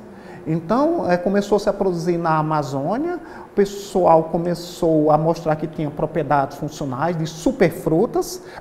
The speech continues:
com alta atividade antioxidante, e o açaí começou a ser conhecido no Brasil e no mundo. Mas, é, na década de oitenta,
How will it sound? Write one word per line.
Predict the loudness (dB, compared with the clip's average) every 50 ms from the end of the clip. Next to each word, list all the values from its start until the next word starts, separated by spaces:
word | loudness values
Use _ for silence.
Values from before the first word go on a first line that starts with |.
| -10 -6
com | -2 2 4
alta | 4 4 4 0
atividade | -2 -2 -2 0 2 2 2 2
antioxidante, | 0 -4 -4 -6 -6 -6 -6 -2 -2 0 0 -2 -2 0
e |
o | 0 0
açaí | 0 0 -2 -2
começou | 0 0 -2 0 0 0 -2 -2 -2 0 0
a | 0
ser | 0 -4
conhecido | -6 -4 -2 -4 -4 -4 -4 -4
no | -2 -2
Brasil | 0 2 2 2 0 0 -4 -4 -2 -2 -2 -4 -8 -12 -6 -2
e | -2 0
no | 0 0
mundo. | 0 0 -2 -2 -4 -6 -8 -10 -12 -18 -20 -20 -20 -20 -20 -18 -8 -2
Mas, | 0 0 0 0 -2 -4 -8 -12 -12 -14 -14 -12
é, | -8 -4 -2 0 0 2 2 2 2 2 2 0 -2 -4 -6 -4
na | -2 0 0
década | 0 2 0 0 0 0 0
de | 0 0
oitenta, | 0 0 -2 -2 -2 -2 -2 -2 -4 -6 -6 -6